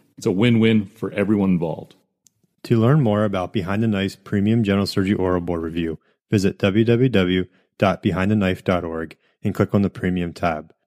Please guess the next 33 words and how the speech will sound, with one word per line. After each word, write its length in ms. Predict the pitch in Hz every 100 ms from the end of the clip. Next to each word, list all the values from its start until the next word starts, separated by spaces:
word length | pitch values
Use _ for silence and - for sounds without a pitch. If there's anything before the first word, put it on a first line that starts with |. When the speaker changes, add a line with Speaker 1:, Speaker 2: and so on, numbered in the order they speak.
| _ _ _
Speaker 2:
You 120 | 123
can 120 | 110
access 360 | 95 110 131 107
additional 460 | 92 110 120 165 127
oral 240 | 113 113
board 200 | 98 98
review 280 | 95 87 87
material, 480 | 82 - 87 85 92
including 340 | 90 101 90
a 60 | 87
ten-part 520 | - 127 147 131 120
review 280 | 110 92 92
series 420 | - 95 92 -
and 100 | 92
supplementary 560 | - 110 127 120 117 92
mock 360 | 90 104 -
oral 220 | 110 104
board 260 | 98 95 85
scenarios, 560 | - 90 85 85 82 - _ _ _ -
by 80 |
clicking 380 | 98 107 - 90
Listen, 420 | 95 113 170 160 - _ _ _
Series, 640 | - 117 120 123 127 -
and 140 | 110 101
then 140 | 110
Oral 240 | 101 113
Boards, 420 | 107 98 92 90 98
or 80 |
by 200 | 92 98
simply 440 | 92 - 107 131 127
searching 420 | - 104 - 98
Oral 280 | 98 92 87
Boards. 480 | 90 90 80 78